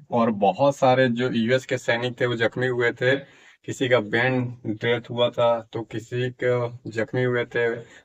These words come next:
बहुत गंभीर घाव लगे थे, लेकिन हंड्रेड से अधिक मिसाइल का इस्तेमाल ईरान ने किया था। तो ऐसा नहीं है, दो हज़ार उन्नीस में भी मिसाइल का इस तरीके से इस्तेमाल हुआ,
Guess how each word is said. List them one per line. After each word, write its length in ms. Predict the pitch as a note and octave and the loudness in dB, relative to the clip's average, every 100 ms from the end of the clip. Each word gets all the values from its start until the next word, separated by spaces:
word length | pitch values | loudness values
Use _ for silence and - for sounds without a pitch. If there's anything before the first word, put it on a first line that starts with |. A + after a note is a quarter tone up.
| - | -4
बहुत 180 | A#2 A#2+ | -2 0
गंभीर 340 | A#2+ A2+ A#2+ A#2+ | 0 0 -2 -2
घाव 220 | A#2 A#2 | 2 4
लगे 200 | A#2 A2+ A2 | 4 0 -4
थे, 160 | A2 A2 - - - | -6 -8 -14 -18 -2
लेकिन 280 | B2 C3+ C3+ - | 2 4 4 2
हंड्रेड 360 | A#2+ B2+ C3 D3+ | 2 4 4 0
से 140 | - | 0
अधिक 280 | B2 A#2+ C#3+ | 0 2 2
मिसाइल 460 | C#3+ C3 B2 A#2+ C3+ - - _ - | 2 2 4 2 2 -4 -18 _ -6
का 80 | A#2+ | -4
इस्तेमाल 500 | A2+ A#2+ A#2 A#2+ - | 0 2 4 2 0
ईरान 240 | A2+ A2+ | 0 2
ने 160 | A#2+ F3 - - - | 4 2 -2 -12 -4
किया 200 | A2+ - | -2 -2
था। 220 | E2+ - _ _ _ - | -6 -10 _ _ _ 0
तो 80 | A2 | 4
ऐसा 260 | A2 C#3 C#3+ | 4 4 4
नहीं 140 | C#3 | 4
है, 80 | C3 | 4
दो 160 | A#2+ B2+ | 2 4
हज़ार 160 | C3 | 4
उन्नीस 300 | A#2+ C3 C#3 | 4 2 2
में 80 | C#3+ | 2
भी 60 | C#3 | 0
मिसाइल 300 | B2 B2+ C3 | 0 -2 -2
का 140 | C#3 | 0
इस 140 | C3 C3 | -2 -2
तरीके 280 | B2+ A#2+ B2+ | -6 -4 -4
से 120 | C3 | -6
इस्तेमाल 380 | - B2+ B2 B2 | -4 0 2 2
हुआ, 220 | B2+ | 2